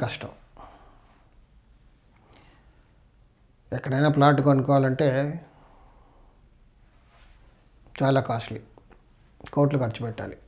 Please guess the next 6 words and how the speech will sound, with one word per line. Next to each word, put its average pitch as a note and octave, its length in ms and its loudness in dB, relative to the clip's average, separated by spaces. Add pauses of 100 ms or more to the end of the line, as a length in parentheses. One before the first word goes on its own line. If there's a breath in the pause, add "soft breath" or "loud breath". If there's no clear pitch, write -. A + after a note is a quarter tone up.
(420)
మళ్ళీ D3 200 4
ఇల్లు C#3+ 140 8
కట్టుకోవాలి, C3 420 0
దాంట్లో A#2+ 280 -6 (4000 soft breath)
ఫైనాన్షియల్‌గా C#3+ 680 4 (680 loud breath)
కష్టం. A2+ 280 -4